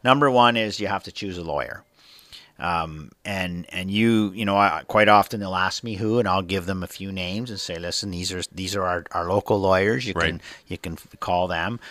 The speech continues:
Speaker 1: So you choose a lawyer. The second thing you have to, you have to call yourself for the utilities.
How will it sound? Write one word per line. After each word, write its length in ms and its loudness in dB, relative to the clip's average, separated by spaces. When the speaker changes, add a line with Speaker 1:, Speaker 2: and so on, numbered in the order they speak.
Speaker 1:
So 140 -2
you 80 2
choose 380 6
a 80 4
lawyer. 460 2
The 60 -6
second 380 8
thing 220 2
you 140 0
have 320 4
to, 80 -4
you 540 10
have 300 8
to 80 -8
call 400 8
yourself 580 4
for 180 -10
the 100 -10
utilities. 760 -6